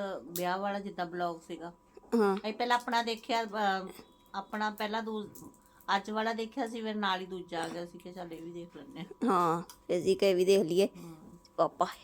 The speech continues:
Speaker 2: ਮੂੰਗਫਲੀ ਖਾਂਦੇ ਹੋਏ, ਮੰਮਾ ਵੀ। ਗਾਇਸ, ਹੁਣ ਹੋ ਚੁੱਕੀ ਹੈ ਰਾਤ। ਜਿਹੜਾ ਇਹਨਾਂ ਨੇ ਮੇਰਾ ਪ੍ਰੈਂਕ ਕੀਤਾ ਸੀ, ਉਹ ਤੇ ਇਹਨਾਂ ਨੇ ਕਰ ਹੀ ਦਿੱਤਾ ਸੀਗਾ। ਤੇ ਅਸੀਂ ਇੱਕ ਚਾਕਲੇਟ ਖਾਧੀ ਤਿੰਨਾਂ ਜਾਣਿਆਂ ਨੇ,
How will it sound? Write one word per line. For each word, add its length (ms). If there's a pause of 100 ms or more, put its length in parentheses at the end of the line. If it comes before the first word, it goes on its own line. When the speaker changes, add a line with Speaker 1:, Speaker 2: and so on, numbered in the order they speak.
(160)
Speaker 2:
ਮੂੰਗਫਲੀ 280
ਖਾਂਦੇ 260
ਹੋਏ, 140
ਮੰਮਾ 320
ਵੀ। 120 (120)
ਗਾਇਸ, 260
ਹੁਣ 160
ਹੋ 80
ਚੁੱਕੀ 320
ਹੈ 60
ਰਾਤ। 260
ਜਿਹੜਾ 220
ਇਹਨਾਂ 180
ਨੇ 80
ਮੇਰਾ 200
ਪ੍ਰੈਂਕ 280
ਕੀਤਾ 380
ਸੀ, 280 (480)
ਉਹ 80
ਤੇ 100
ਇਹਨਾਂ 140
ਨੇ 120
ਕਰ 160
ਹੀ 100
ਦਿੱਤਾ 280
ਸੀਗਾ। 260
ਤੇ 420
ਅਸੀਂ 180
ਇੱਕ 120
ਚਾਕਲੇਟ 340
ਖਾਧੀ 280
ਤਿੰਨਾਂ 280
ਜਾਣਿਆਂ 260
ਨੇ, 240